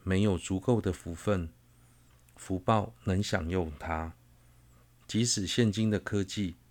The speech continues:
日新月异，科学家能发明各种新奇的物品，但也无法制造出这种珍贵的宝物。佛经中说，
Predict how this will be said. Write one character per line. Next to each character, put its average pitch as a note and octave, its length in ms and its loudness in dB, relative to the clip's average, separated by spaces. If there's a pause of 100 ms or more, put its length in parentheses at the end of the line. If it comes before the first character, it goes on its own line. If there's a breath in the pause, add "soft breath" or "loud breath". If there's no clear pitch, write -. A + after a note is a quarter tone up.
(100)
日 A2+ 200 0
新 G2 300 0
月 F#2 220 2
异， F2 260 -4 (560 soft breath)
科 C3 180 4
学 A2 200 2
家 G#2+ 400 2
能 F#2+ 240 4
发 G#2+ 220 2
明 F#2 260 0
各 A2+ 240 2
种 E2 380 -6
新 G#2+ 260 0
奇 F#2 200 -2
的 F2+ 120 0
物 G2 180 0
品， D#2 300 -10 (920 soft breath)
但 B2 200 4
也 F2 140 0
无 F#2+ 200 0
法 E2+ 340 -2
制 A2 200 0
造 G2 260 0
出 F#2+ 400 -4 (180)
这 A2+ 200 0
种 E2 320 -6 (180)
珍 G#2+ 320 2
贵 G#2 260 0
的 F2 140 -6
宝 E2 220 -4
物。 F2 340 -4 (1600 soft breath)
佛 G#2+ 260 0
经 C3 400 4 (480)
中 A#2+ 260 6
说， A2 440 2